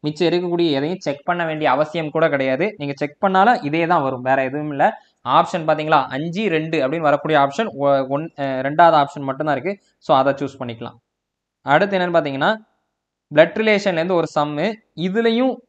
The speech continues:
அஹ், இப்ப இந்த மாதிரி பிளட் ரிலேஷன் தான் கேட்க ஆரம்பிச்சிட்டாங்க ஈக்குவேஷன் மோடுல.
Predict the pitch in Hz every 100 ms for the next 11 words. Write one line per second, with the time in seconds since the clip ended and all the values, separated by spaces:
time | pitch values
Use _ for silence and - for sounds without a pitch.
0 | - 165 156 160 156 156 190 165 180 214
1 | 208 226 190 175 180 175 170 175 190 156
2 | 147 151 139 143 139 131 139 170 180 165
3 | 160 143 143 135